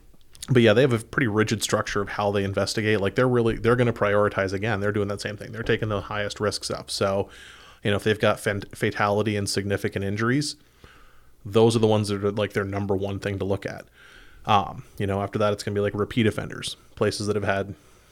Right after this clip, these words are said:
had those injuries, had those things happen, uh, and they're known to not necessarily fix them. Um, a big one that's been recent was, uh, and, you know, I don't like calling out businesses, but I know, like, Dollar General's been in the news a lot lately. Amazon warehouses as well.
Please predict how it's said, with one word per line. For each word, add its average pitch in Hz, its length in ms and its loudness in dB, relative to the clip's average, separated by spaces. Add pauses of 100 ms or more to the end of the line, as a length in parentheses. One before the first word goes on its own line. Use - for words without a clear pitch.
(140)
had 120 260 4
those 113 180 6
injuries, 104 580 0 (240)
had 110 200 4
those 107 160 2
things 107 180 -2
happen, 98 500 -2 (540)
uh, 98 200 -2
and 104 120 0
they're 101 80 2
known 101 320 0
to 101 80 -4
not 98 220 -4
necessarily 101 540 -6
fix - 320 -4
them. 92 220 -14 (580)
Um, 101 420 -4 (140)
a 117 80 -2
big 104 200 0
one 107 120 0
that's 104 160 -2
been 101 200 -2
recent 98 360 -4
was, 101 260 -4
uh, 98 180 -4
and, 98 220 -12
you 101 120 -8
know, 101 80 -16 (360)
I 113 80 -2
don't 101 140 0
like - 180 -2
calling 101 320 -2
out 107 140 2
businesses, 101 360 -2
but 101 140 -2
I 98 60 -4
know, 98 120 -4
like, 98 200 -6
Dollar 101 260 -2
General's 101 400 -4
been 101 140 -4
in 101 80 -6
the 101 80 -4
news 101 180 -2
a 101 60 -4
lot 98 380 -4
lately. - 360 -16 (160)
Amazon 110 420 -2
warehouses 101 560 -4
as 101 140 -6
well. 127 320 -6